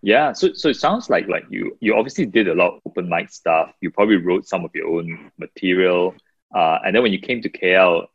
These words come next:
um, you know, w-, with that as, like, a basis or, like, a background, you, you kinda try to build a community or, like, network. I, I, I use the word network very loosely, but to try to, um, you know, connect and meet the people in the scene, right?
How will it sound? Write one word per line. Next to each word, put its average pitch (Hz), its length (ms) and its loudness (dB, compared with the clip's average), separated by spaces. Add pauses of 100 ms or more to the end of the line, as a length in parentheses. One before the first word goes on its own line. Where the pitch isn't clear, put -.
(120)
um, 80 420 -4 (480)
you 92 80 -2
know, 85 260 -2 (360)
w-, 110 280 0
with 110 220 6
that 131 220 4
as, - 180 0
like, 87 220 -4
a 90 60 0
basis 90 520 -4
or, 85 80 -8
like, 80 140 -10
a - 20 -14
background, 85 460 -2
you, 80 100 -12 (100)
you - 60 -12
kinda 98 300 -2
try - 160 -4
to 85 180 -4
build 87 220 -4
a - 60 -8
community 82 680 -10
or, 76 120 -6
like, 78 220 -10
network. 98 480 -6
I, 110 60 4
I, 110 140 4 (100)
I - 20 4
use 151 220 2
the 98 80 -4
word 104 180 -2
network 98 340 -6
very 85 200 -4
loosely, 85 380 -10
but - 260 -2
to - 80 -12
try 113 220 0
to, 80 220 -4 (540)
um, 82 480 0
you 95 120 -8
know, 85 300 -10 (340)
connect 107 460 0
and 92 200 -6
meet 101 200 -4
the - 100 -10
people 87 380 -4
in 82 120 -10
the 82 100 -10
scene, 87 400 -8 (160)
right? 80 340 -6